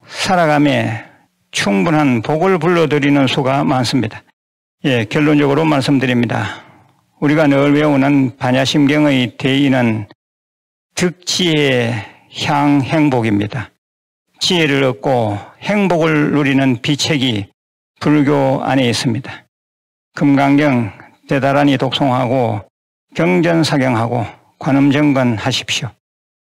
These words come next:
그리고 또 절민 예배하고 성관상수 등 참선 꼭 하십시오. 예, 마지막으로 말씀드립니다. 반야지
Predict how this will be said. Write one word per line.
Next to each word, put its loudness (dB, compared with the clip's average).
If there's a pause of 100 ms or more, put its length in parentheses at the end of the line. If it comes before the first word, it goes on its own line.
(120)
그리고 0
또 0 (200)
절민 2
예배하고 0 (280)
성관상수 0
등 0
참선 0
꼭 -6
하십시오. -6 (760)
예, -2
마지막으로 2
말씀드립니다. -2 (760)
반야지 0